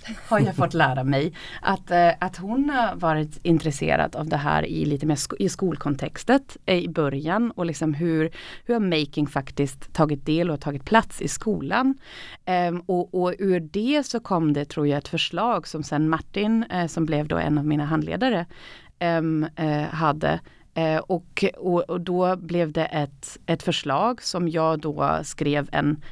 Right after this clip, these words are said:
egentligen en ansökan till. Eh, och innan så var jag inte så bekant med just makerkulturen själv. Eh, samtidigt så har ju alltid ändå, jag, jag tycker det har ju alltid funnits liksom, eh, det är min,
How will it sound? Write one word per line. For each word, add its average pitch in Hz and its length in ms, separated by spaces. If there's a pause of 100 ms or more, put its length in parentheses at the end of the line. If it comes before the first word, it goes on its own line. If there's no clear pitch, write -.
egentligen 170 380
en 160 140
ansökan 160 760 (280)
till. 175 380 (680)
Eh, 175 200 (100)
och 180 240
innan 226 420
så 262 220
var 165 180
jag 143 120
inte 147 240
så 139 500
bekant 247 680
med 143 200
just 139 200
makerkulturen 151 640
själv. 214 400 (600)
Eh, 156 340
samtidigt 202 720
så - 160
har 160 120
ju 156 160
alltid 147 460
ändå, 147 520 (840)
jag, 175 260
jag 196 140
tycker 208 180
det 185 100
har 175 240
ju 170 260
alltid 160 280
funnits 175 400
liksom, 160 400 (540)
eh, 170 160
det 180 220
är - 20
min, 202 260